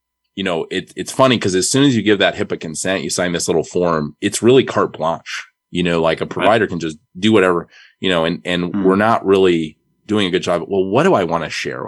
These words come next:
Speaker 1: I wanna be more specific.
Speaker 2: Mm-hmm.
Speaker 1: You know, do I wanna share all my records, a portion, for how long? Um, you know, there's all these sort of detailed questions that you'd wanna do around a hipaa release. Um, and, and you, you, you know, you don't have that kind of control today,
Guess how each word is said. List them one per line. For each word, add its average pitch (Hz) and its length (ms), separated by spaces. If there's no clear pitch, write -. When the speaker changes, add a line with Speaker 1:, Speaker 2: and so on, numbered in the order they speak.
Speaker 1:
I - 80
wanna 127 160
be 120 100
more 101 200
specific. - 840
Speaker 2:
Mm-hmm. 92 520
Speaker 1:
You 90 60
know, 85 300
do 87 100
I 87 40
wanna 95 160
share - 240
all 92 160
my 123 120
records, 131 380
a 76 60
portion, 107 480
for 76 160
how 82 200
long? 107 600
Um, 76 480
you 95 100
know, 87 100
there's 90 200
all 104 160
these 104 180
sort 98 140
of 78 100
detailed 85 400
questions 87 400
that 82 120
you'd 82 140
wanna 82 260
do 87 200
around 76 320
a 80 40
hipaa 90 300
release. 71 480
Um, 78 420
and, 90 280
and 85 320
you, 98 200
you, 90 300
you 95 80
know, 80 80
you 76 100
don't 90 180
have 92 280
that 76 220
kind 76 180
of 73 60
control 104 420
today, 71 440